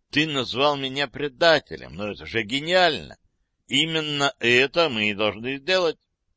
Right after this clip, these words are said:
«Тише ты. Теперь настала очередь Алии одергивать меня.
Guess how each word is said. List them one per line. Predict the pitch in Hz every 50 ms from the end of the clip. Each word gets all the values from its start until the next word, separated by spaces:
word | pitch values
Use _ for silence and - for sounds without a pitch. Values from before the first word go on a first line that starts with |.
| _ _ _ _ _ _ -
«Тише | - 90 101 92 85 - - - 107 -
ты. | _ - 104 90 71 - _ _ _ _ _ _ _ _ _ -
Теперь | 104 107 117 120
настала | 120 117 113 104 - 123 113 107 104
очередь | 113 120 - - 123 113 104 -
Алии | 117 117 113 117 117 113 92
одергивать | 101 107 101 110 107 101 98 98 95 - -
меня. | 104 104 104 101 95